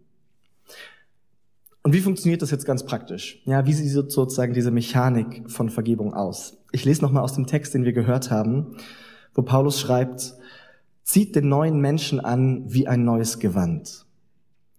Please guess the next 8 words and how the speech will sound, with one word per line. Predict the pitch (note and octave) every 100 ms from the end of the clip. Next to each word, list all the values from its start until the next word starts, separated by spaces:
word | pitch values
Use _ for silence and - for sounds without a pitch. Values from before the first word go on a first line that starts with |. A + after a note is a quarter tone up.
| - -
Er | D3
ist | D3+ -
fähig | - D3 D3+ D3
zu | - A#2+ A2
wahrer | C3+ D#3+ D3 C#3
Gerechtigkeit. | - A#2+ B2 A#2+ - F#2 - F2 E2 - - _ _ - - - - _ -
Alle | E3 F#3
Erbitterung, | D3+ C3 F3 F#3 C#3+ C3+ C#3 D3 D#3